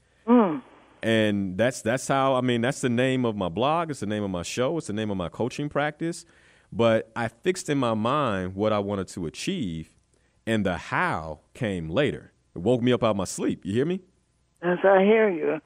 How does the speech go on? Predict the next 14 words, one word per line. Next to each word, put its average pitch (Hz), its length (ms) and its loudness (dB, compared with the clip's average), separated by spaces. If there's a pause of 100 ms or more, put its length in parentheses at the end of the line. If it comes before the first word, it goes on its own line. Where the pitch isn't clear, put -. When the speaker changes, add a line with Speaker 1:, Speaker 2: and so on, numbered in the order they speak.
Speaker 1:
<laughs> - 140 -4
Speaker 2:
And 110 140 -2
so 117 300 4
what 120 180 2
I 127 80 2
would 120 160 0
say 180 340 0
is 87 540 -2 (100)
fix - 360 -6
that 147 180 -2
vision 117 380 -2
in 80 100 -4
your 76 100 -6
mind. 67 340 -12